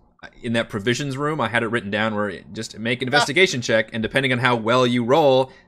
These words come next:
Speaker 1: that's how many potions of healing you can get. And you all shit the bed <laughs> so badly.
Speaker 2: Just none. Just
Speaker 1: There's
Speaker 2: absolutely
Speaker 1: none.
Speaker 2: none.
Speaker 1: There's none available.
Speaker 2: Which, okay, yeah, that's the, that's what happens
Speaker 1: It
Speaker 2: when
Speaker 1: would've,
Speaker 2: you
Speaker 1: yeah,
Speaker 2: roll a
Speaker 1: to taken
Speaker 2: bunch
Speaker 1: an
Speaker 2: of
Speaker 1: extra search, 'cause this was not, like, in a chest or something, it was, like, tucked away.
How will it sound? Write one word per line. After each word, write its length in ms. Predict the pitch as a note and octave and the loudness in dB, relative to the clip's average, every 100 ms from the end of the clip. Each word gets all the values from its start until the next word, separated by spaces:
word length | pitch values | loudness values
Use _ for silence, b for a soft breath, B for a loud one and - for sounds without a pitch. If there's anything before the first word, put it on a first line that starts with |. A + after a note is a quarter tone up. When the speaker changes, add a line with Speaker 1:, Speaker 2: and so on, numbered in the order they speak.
| - | 0
Speaker 1:
that's 260 | A#2+ B2 | 0 2
how 120 | B2+ | 0
many 420 | B2+ B2+ B2+ B2 A#2 | 0 0 0 0 -4
potions 520 | - C3 C#3 D#3+ D3+ | -4 -2 -2 -4 -6
of 120 | D3+ | -6
healing 440 | - G3 F#3 E3 | -2 0 2 0
you 100 | B2+ | -2
can 240 | A2+ A2 G2 | -4 -4 -6
get. 360 | F2+ E2+ - - B B - - | -6 -8 -10 -16 B B -4 -2
And 100 | - | -2
you 120 | C3 D3 | 2 4
all 160 | D3+ | 6
shit 280 | B2+ - D#3+ | 4 2 0
the 60 | C#3 | 2
bed 260 | C#3+ D#3 | 6 6
<laughs> 20 | - | 6
so 400 | - - - D#3+ | 4 8 8 8
badly. 720 | - F3 E3+ C#3+ B2+ D3+ C3 | 6 8 8 6 2 4 2
Speaker 2:
Just 420 | D3 E3+ F#3+ C#3 | 2 0 0 -2
none. 380 | - F3 D3+ C#3 | 0 2 2 -2
Just 360 | A3 A#3+ - | -6 -6 0
Speaker 1:
There's 220 | E3 D#3 | 4 4
Speaker 2:
absolutely 160 | C3 C3 C#3+ | 2 2 6
Speaker 1:
none. 260 | C3+ B2 | 6 6
Speaker 2:
none. 160 | A2+ A2+ | 2 0
Speaker 1:
There's 220 | B2 A#2 | -2 -2
none 260 | A#2+ B2 A#2+ | -4 -4 -2
available. 580 | A2 G#2 G2+ G2 G2+ - C3 b b _ _ _ _ _ | -2 -2 -2 -4 -6 -8 -20 b b _ _ _ _ _
Speaker 2:
Which, 380 | C#3 C#3+ - B2 | -16 -14 -18 -14
okay, 340 | F#3+ - B3+ D4 | -12 -10 -12 -14
yeah, 280 | G3 A#3 A#3 - | -10 -10 -10 -14
that's 200 | F#3 F#3 | -16 -14
the, 100 | F#3+ | -12
that's 180 | E3+ | -10
what 120 | F#3 G#3+ | -10 -8
happens 300 | B3+ B3+ G#3+ | -8 -8 -4
Speaker 1:
It 60 | |
Speaker 2:
when 80 | A#2+ | 0
Speaker 1:
would've, 200 | B2 A#2 | 2 2
Speaker 2:
you 60 | A#2+ | 2
Speaker 1:
yeah, 60 | A2 | 0
Speaker 2:
roll 80 | |
a 20 | A2+ | 2
Speaker 1:
to 60 | |
taken 180 | C#3+ C#3 | 0 0
Speaker 2:
bunch 40 | B2+ | 2
Speaker 1:
an 40 | |
Speaker 2:
of 0 | |
Speaker 1:
extra 260 | C#3+ - C#3+ | 0 2 -2
search, 320 | - D3+ D3+ | 2 2 2
'cause 100 | A2+ | -2
this 140 | A#2 | -2
was 100 | A#2 | -4
not, 220 | A2 A2 A2+ | -2 -2 0
like, 120 | A#2 | -2
in 60 | |
a 60 | A2+ | -4
chest 260 | - B2+ B2+ | -2 -2 -2
or 60 | |
something, 240 | G2+ G2 F#2+ | -6 -4 -4
it 40 | |
was, 120 | G2+ | -4
like, 240 | F#2+ F#2+ - | -6 -8 -6
tucked 200 | A#2+ - | -4 -4
away. 520 | A2 A2 G#2+ G#2 | 0 0 0 -2